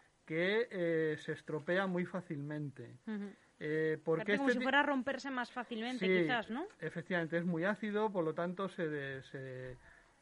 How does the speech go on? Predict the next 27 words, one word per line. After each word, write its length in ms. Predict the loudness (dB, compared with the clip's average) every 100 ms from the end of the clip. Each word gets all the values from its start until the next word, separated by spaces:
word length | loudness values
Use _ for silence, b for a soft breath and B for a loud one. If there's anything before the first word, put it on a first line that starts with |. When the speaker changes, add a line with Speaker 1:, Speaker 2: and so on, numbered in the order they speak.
| -16
Speaker 1:
en-, 400 | -14 -12 -12 -14
se, 460 | -4 -2 -2 -6
se 160 | -8 -12
estropea 580 | -12 -10 -2 4 4 4
con 160 | 2
muchísima 800 | -2 -4 -6 -4 -2 0 -2 -4
facilidad. 720 | -6 -10 -10 -12 -8 -6 -6 -8 B B B B -10
Eh, 420 | -6 -4 -6 -10 4
ya 80 |
hay 100 | 6
una 140 | 6 4
utilización 540 | 2 -2 -2 -4 -2
de 80 | -2
la 100 | -2
máquina 360 | -4 -6 -6 -6
de 80 |
escribir 560 | -6 -8 -8 -4 -2 -2
que 100 | -6
en 80 | -8
los 140 | -8
otros 220 | -10 -10 -18
estaba 440 | -10 -6 -4 -4
hecho 220 | -8 -8
a 60 | -6
mano, 480 | -4 -2 -2 -4 -6 b b b b b -8
eh, 800 | -4 -2 -2 -2 -2 -2 -6 -8
y 320 | -6 -4 -4